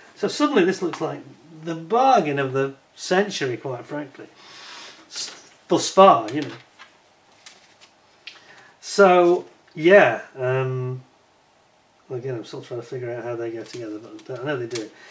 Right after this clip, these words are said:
They, they, they have a nice way of it sort of interlocking to make it as flat as possible in the bag as well. So, that is the Armour Hurricane two C that a lot of us have been waiting for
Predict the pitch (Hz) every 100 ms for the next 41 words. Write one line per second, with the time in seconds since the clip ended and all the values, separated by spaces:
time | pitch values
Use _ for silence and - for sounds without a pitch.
0 | - - - - 175 175 190 180 170 214
1 | 254 - 196 233 139 135 165 147 160 147
2 | 160 185 - 131 117 127 127 127 139 -
3 | 156 123 - - - 127 120 120 120 139
4 | 123 117 139 131 123 - - - - -
5 | - - - - - - - - - 196
6 | 202 165 - - - - - - - -
7 | - - - - - - - - - -
8 | - 202 - 220 - 196 180 175 160 151
9 | 139 156 143 - 139 135 - 143 127 -
10 | 127 135 131 131 143 156 147 131 139 135
11 | 139 135 -